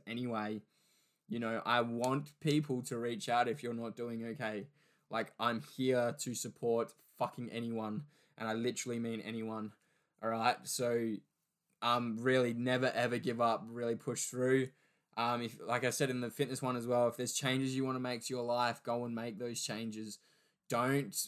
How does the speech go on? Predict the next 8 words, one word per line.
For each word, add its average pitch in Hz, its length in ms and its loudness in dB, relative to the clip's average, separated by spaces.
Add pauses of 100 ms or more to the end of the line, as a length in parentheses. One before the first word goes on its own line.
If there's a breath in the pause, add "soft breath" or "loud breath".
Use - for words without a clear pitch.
(140)
use, 127 600 -2 (460)
don't 135 320 2
let 127 440 2 (100)
the 123 460 -2 (260)
opinions 131 540 -2
of 110 100 -4
others 117 520 2
or 113 560 4